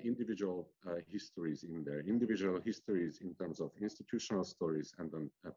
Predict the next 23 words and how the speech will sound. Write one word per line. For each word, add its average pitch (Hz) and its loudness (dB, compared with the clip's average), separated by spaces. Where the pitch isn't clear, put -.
personal 76 0
stories. 82 -10
When 120 6
it 120 2
comes 165 2
to - 4
the 120 4
institutional 107 2
histories, 76 -6
what 95 0
we 104 0
see 131 4
is 107 0
that 98 4
there 107 6
are 135 4
a 98 -4
number 123 4
of - -2
highly 120 2
influential 95 -2
Soviet 123 2
Russian 110 0